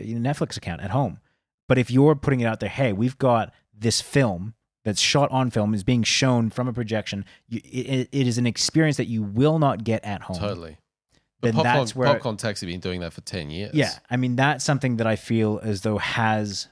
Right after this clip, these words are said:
Speaker 1: merit, and I think that there are certain cinemas that are leaning into that. I mean, there's a, a cinema up kind of north, um, I can't remember, uh, what the name of it is,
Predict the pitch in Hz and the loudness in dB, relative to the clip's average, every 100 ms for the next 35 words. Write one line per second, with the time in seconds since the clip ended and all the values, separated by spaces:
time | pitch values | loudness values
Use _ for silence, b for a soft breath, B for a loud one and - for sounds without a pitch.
0 | _ 107 110 104 92 - 110 107 - 131 | _ -4 0 0 -2 -4 -2 -2 -2 -2
1 | 120 120 104 117 110 107 - 127 120 113 | 0 -4 -2 -2 -2 -2 -2 0 0 -2
2 | 110 101 104 104 104 110 107 107 113 127 | -2 -4 -4 -4 -4 -4 -4 -2 -2 -2
3 | 131 175 - _ _ _ 117 120 117 113 | -2 -2 -10 _ _ _ 0 2 2 0
4 | 104 120 113 113 110 113 - 127 117 117 | 0 0 2 2 0 0 0 2 0 -2
5 | _ - 113 107 113 117 117 104 - - | _ -4 -2 0 2 4 2 0 -6 -4
6 | 110 104 104 76 - 120 110 95 107 101 | 0 0 -2 -6 -6 -4 -4 -4 -4 -4
7 | 101 73 - 107 107 101 101 98 - | -4 -6 -4 0 0 0 0 -2 -4